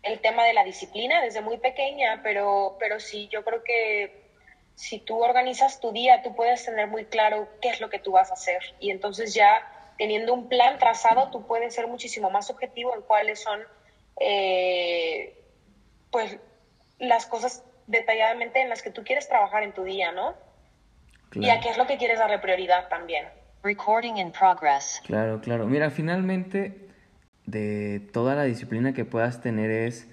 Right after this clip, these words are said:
Speaker 2: la obediencia, ¿no? Porque, pues, uno a la edad que te empezaron a educar a ti en la música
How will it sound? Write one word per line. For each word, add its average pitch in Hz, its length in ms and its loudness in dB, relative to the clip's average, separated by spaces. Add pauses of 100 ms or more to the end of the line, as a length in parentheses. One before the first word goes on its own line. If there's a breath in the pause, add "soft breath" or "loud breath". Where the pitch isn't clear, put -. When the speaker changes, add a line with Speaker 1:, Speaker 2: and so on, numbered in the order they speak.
(420 soft breath)
Speaker 2:
la 117 200 2
obediencia, 104 840 -2
¿no? 120 220 -4
Porque, 107 340 -6
pues, 104 360 -6
uno 160 260 -2
a 175 40 -4
la 135 140 0
edad 123 260 -2
que 160 640 -4
te 113 140 -2
empezaron 117 440 -4
a 156 40 -6
educar 117 360 -2
a 135 120 -6
ti 131 80 -2
en 135 80 -2
la 135 60 -4
música 127 640 -6